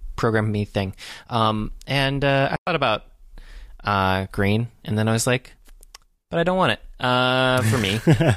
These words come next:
Speaker 1: Uh, if they had done, like, Midnight Blue or something,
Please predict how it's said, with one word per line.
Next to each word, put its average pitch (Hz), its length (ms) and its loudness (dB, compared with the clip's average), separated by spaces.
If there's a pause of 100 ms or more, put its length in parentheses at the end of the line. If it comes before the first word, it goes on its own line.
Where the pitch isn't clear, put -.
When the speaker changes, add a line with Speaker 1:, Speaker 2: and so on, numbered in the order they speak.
Speaker 1:
Uh, 113 400 0
if 110 320 -4
they 214 120 2
had 214 120 0
done, 196 180 0
like, 151 220 -2
Midnight 104 400 0
Blue 104 240 0
or 143 100 4
something, 185 480 -2